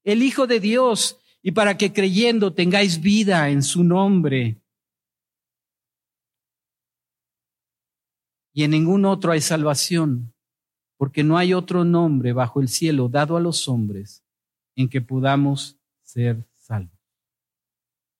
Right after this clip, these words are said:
Así que sí, mis hermanos, la tumba estaba vacía. La tumba siguió vacía. Está vacía, Cristo vive.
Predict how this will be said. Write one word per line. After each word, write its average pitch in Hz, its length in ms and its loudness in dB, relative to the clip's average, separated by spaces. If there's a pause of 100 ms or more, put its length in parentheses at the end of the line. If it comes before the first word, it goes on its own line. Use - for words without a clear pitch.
(360)
Así 151 240 -2
que 180 100 0
sí, 180 200 2
mis 160 180 0
hermanos, 139 640 -2 (260)
la 156 260 0
tumba 196 360 2
estaba 185 420 0
vacía. 175 760 -2 (680)
La 170 260 0
tumba 214 560 2
siguió 214 480 0
vacía. 220 760 -2 (440)
Está 220 340 0
vacía, 233 580 0
Cristo 220 400 0
vive. 233 560 -2